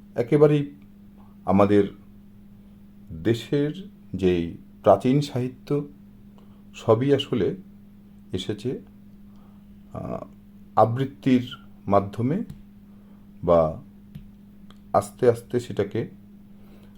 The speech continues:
আহ, ভাবটাকে ছন্দে পরিণত করে আমাদের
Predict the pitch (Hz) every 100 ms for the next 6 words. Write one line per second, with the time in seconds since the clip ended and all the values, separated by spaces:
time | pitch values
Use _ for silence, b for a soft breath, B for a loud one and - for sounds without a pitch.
0 | B 85 76 69 65 58 58 - - 101
1 | - - 117 127 127 - 110 117 120 110
2 | 104 101 95 92 95 - - - - -
3 | B B B B 85 87 82 80